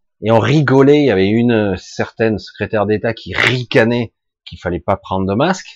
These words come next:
parce que c'était inutile, dehors notamment. Et là, maintenant, il faut des masques dehors, voire presque la visière, le bidule, le scaphandre,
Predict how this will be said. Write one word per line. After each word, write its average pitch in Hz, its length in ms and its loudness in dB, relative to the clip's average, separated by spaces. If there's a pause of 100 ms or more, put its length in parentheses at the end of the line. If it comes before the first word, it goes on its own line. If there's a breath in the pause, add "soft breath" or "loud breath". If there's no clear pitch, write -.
parce - 120 -20
que - 80 -20
c'était - 380 -16
inutile, 104 600 -6
dehors 101 400 -6 (160)
notamment. 147 480 -4 (760 loud breath)
Et 98 100 -2
là, 151 140 6
maintenant, 139 420 2
il 113 80 -2
faut 92 140 -10
des 107 160 -6
masques 123 380 -4
dehors, 143 560 2
voire 110 260 -2
presque 127 300 -4
la 87 120 -2
visière, 135 640 0
le 110 140 2
bidule, 113 500 0
le 104 160 -2
scaphandre, 175 840 2